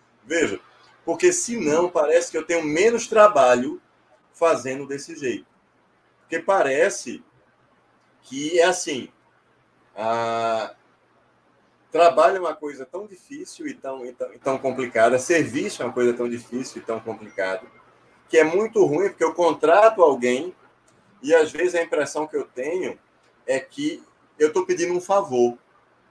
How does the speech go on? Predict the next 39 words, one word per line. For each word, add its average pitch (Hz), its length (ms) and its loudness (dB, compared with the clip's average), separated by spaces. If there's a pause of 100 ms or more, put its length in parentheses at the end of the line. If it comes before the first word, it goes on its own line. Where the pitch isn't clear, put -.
(140)
sabe? 117 440 -4 (220)
É 123 60 -4
uma 156 120 2
situação 147 600 -4
muito 175 500 -6
complicada 123 880 -4
nesse 151 280 -8
sentido. 156 540 -8 (480)
Eu 175 140 2
entendo 220 380 0
que, 180 100 -6
por 160 200 -6
um 139 100 -6
lado, 127 260 0
tem 131 140 -12
que 123 100 -6
haver 131 520 -2
uma 127 300 -6
proteção 147 800 -4
do 139 100 -12
trabalhador, 101 600 -6 (840)
mas, 120 240 -4
às 127 140 -4
vezes, 139 180 -4
também 127 600 -6 (340)
tem 139 140 -8
que 143 80 -4
haver 135 440 -2
uma, 180 420 -4
uma, 143 360 -6
uma 135 120 -8
proteção 139 520 -8
pra 139 260 -2
a - 60 -4
pessoa 135 320 -12
que 147 100 -14
contrata 147 640 -4
aquele 101 260 -12
trabalhador, 87 520 -10